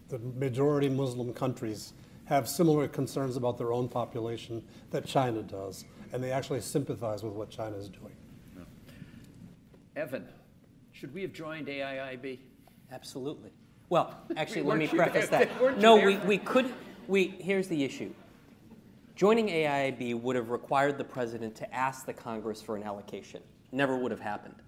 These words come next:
Speaker 3: Um, and in particular, when the Chinese asked us to join, the A I I B didn't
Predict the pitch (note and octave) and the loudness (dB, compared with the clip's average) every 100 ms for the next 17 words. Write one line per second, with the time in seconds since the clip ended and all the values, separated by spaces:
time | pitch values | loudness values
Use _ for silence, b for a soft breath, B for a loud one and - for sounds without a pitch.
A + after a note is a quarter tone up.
0 | B B B - C#3+ C#3+ C#3 - - C#3+ | B B B 0 2 4 0 -6 -2 -2
1 | C#3 D#3 D3+ F#3+ F3 C#3+ C3 C3+ B2+ - | 0 -4 -2 0 0 0 -2 -2 -4 -6
2 | C#3+ C3+ B2 - D3+ F3+ - C3 - A#2+ | -4 -4 -4 -2 0 0 -4 -10 -8 -8
3 | G#2+ A#2 A2+ G#2+ G#2+ B B - C#3 C#3+ | -4 -2 -2 -4 -8 B B -8 -4 0
4 | D#3 E3 D3 C3+ B2 B2+ A#2+ C#3 C3+ A#2+ | 4 4 4 2 -2 -4 -4 -2 -2 -6